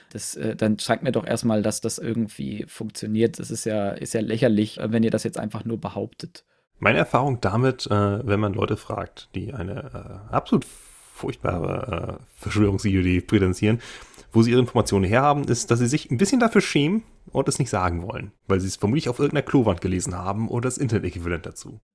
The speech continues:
Speaker 1: Das finde ich ein sehr, sehr interessantes Phänomen, wenn Menschen,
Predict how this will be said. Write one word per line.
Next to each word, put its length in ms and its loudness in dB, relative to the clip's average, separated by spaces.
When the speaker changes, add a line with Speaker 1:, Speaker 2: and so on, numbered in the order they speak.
Speaker 1:
Das 160 0
finde 140 10
ich 60 8
ein 380 4
sehr, 200 6
sehr 140 6
interessantes 560 2
Phänomen, 880 2
wenn 220 4
Menschen, 380 4